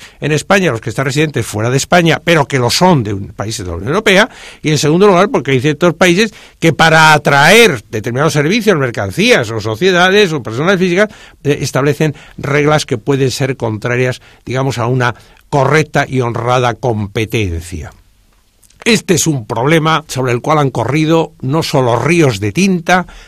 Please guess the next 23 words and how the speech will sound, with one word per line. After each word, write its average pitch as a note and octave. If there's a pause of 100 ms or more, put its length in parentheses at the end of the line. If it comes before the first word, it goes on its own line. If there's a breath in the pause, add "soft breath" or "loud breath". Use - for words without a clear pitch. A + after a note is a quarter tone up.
(120 loud breath)
sino D3
conflictos D3
interminables C3+ (240 loud breath)
que -
han C3
sido A#2
objeto C3
de A#2
pronunciamiento B2 (260 loud breath)
del C#3
Tribunal C3
de B2
Justicia A#2
de A2
las G#2
Comunidades F#2
Europeas. -
Multitud B2+
de F2
ellos. -
No F3
es -
posible E3+